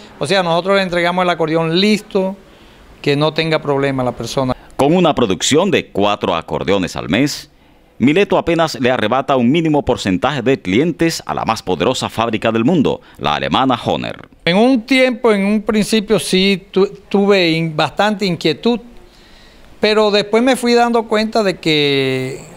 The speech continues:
Speaker 1: las máquinas, o sea, es algo como que debe ser esa máquina así. Por ejemplo, los troqueles,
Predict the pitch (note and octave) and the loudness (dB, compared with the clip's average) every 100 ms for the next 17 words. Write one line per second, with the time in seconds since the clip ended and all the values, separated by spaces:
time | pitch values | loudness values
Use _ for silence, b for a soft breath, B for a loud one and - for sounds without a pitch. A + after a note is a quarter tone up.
0 | E3 D#3 C#3+ F3 A#3 G3 G#3 G3+ F#3+ F3+ | -4 -2 0 0 0 -2 -2 0 2 2
1 | E3+ E3 - - - E3+ A#3 G#3+ G3 G#3+ | 0 -2 -6 -10 -4 -4 0 0 2 0
2 | A3 G#3+ F#3+ F3 - E3 E3+ D#3+ A3+ A#3 | 0 0 0 -2 -2 -4 -2 0 2 2
3 | G#3+ - G#3+ G#3+ G#3 G3 G3+ G#3+ G#3 F#3+ | 0 0 0 0 0 0 0 -2 -2 -2
4 | E3+ - B2 - - - C#3+ F3+ A3+ A3 | -2 -2 -4 -10 -18 -8 -2 0 2 2
5 | F#3 - E3 E3 A#3+ C4+ | 2 0 -2 0 0 -2